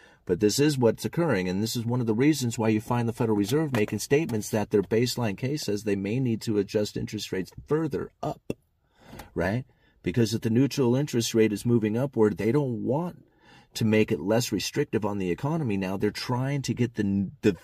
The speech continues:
inflation rate down to their two percent target, which isn't really a target. It's an average inflation rate over time that they're going for, but different video for that, right? But this is essentially what they're doing. And if the neutral interest rate is rising, it's making the Fed funds rate less restrictive, then they may not achieve their goal.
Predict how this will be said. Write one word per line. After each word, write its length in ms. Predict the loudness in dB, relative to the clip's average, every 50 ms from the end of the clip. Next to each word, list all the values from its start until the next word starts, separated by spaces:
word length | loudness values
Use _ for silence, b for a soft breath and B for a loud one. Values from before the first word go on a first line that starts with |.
| -6 -4
inflation 560 | -4 -4 -4 -2 -2 -2 0 -2 -2 -4 -4
rate 220 | -4 -4 -4 -2 -2
down 240 | 0 0 0 0 0
to 100 | 0 0
their 140 | 2 0 0
two 180 | 0 -2 -6
percent 400 | -4 -4 -6 -6 -4 -6 -6 -8
target, 400 | -8 -4 -2 0 0 0 0 -2
which 200 | -2 -6 -8 -8
isn't 220 | -10 -10 -10 -8 -6
really 200 | -4 -4 -4 -4
a 60 | -4
target. 380 | -6 -6 -6 -6 -6 -6 -8 -8
It's 140 | -8 -10
an 80 | -12 -12
average 320 | -12 -10 -10 -10 -10 -10
inflation 380 | -12 -12 -10 -8 -8 -8 -8 -8
rate 140 | -8 -8 -8
over 160 | -8 -8 -10
time 220 | -10 -10 -10 -10
that 120 | -10 -12 -12
they're 80 | -12
going 220 | -10 -10 -10 -10 -10
for, 160 | -10 -12 -10
but 160 | -10 -12 -14 -14 -18 -20 b b b b b b -20 -16 -10
different 260 | -8 -8 -6 -6 -4
video 280 | -2 -2 0 0 -2 -2
for 140 | -4 -4 -2
that, 220 | -2 -2 -4 -6 b b b b b b b b b b b b _
right? 220 | -12 -10 -10 -10 -12 -16 b b b b b b b -4
But 120 | 2 4
this 180 | 4 4 4 4
is 120 | 2 2
essentially 400 | 2 0 0 0 0 0 0 2
what 140 | 4 4 2
they're 120 | 2 0
doing. 300 | 0 2 2 2 2 0
And 140 | 0 0 0
if 160 | 0 0 2
the 140 | 2 2 4
neutral 480 | 4 4 2 2 2 4 4 4 4 2
interest 320 | 0 -2 -4 -2 0 2
rate 100 | 2 2
is 140 | 0 0 -2
rising, 360 | 0 0 0 0 -2 -2 -4
it's 140 | -4 -4 -4
making 360 | -4 -4 -2 -2 -2 0 0
the 100 | -2 -2
Fed 240 | -2 -2 -4 -4 -4
funds 240 | -4 -4 -4 -2 0
rate 160 | -2 -2 0
less 240 | 0 0 0 0 0
restrictive, 680 | -2 -2 -2 -2 -2 -2 -2 0 0 -2 -2 -2 -4 -2
then 220 | -2 0 0 2
they 140 | 2 2 0
may 240 | 0 -2 -2 -2 -2
not 220 | -2 -2 -4 -4
achieve 320 | -6 -6 -6 -6 -6 -4
their 160 | -4 -4 -2 0
goal. 360 | 2 2 2 2 0 -4